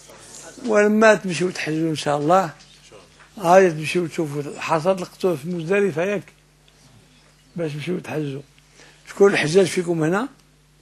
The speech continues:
شكون اللي ح-، حجوا بعدا، حجوا؟ وشكون اللي كاين يحجوا قبل ما يموتوا؟ آه، كل شيء إن شاء الله.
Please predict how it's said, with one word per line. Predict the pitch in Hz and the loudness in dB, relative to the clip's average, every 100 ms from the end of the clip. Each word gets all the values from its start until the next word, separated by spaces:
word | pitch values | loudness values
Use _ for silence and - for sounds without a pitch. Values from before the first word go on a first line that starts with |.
| _ _ _ _ - | _ _ _ _ -2
شكون | 190 | 0
اللي | 180 | 2
ح-، | - - | 0 -2
حجوا | - 165 185 160 | -2 0 4 2
بعدا، | 131 127 | 2 -6
حجوا؟ | - 160 135 - _ _ - - _ - - _ _ _ _ _ _ _ | -2 -2 -2 -8 _ _ -6 -6 _ -20 -20 _ _ _ _ _ _ _
وشكون | - 160 - 214 | -8 -6 -2 0
اللي | 208 | 0
كاين | 180 196 202 196 196 | 2 4 6 6 4
يحجوا | 123 147 170 | 2 0 -2
قبل | - 160 | -2 -2
ما | 175 | -2
يموتوا؟ | 170 160 156 214 247 _ _ _ _ _ - - - - | -2 -2 -2 -4 -6 _ _ _ _ _ -20 -20 -20 -14
آه، | 202 170 180 156 185 | -2 4 4 4 0
كل | 185 | -2
شيء | - 170 | -2 -6
إن | 143 | -6
شاء | 151 | -10
الله. | 139 | -12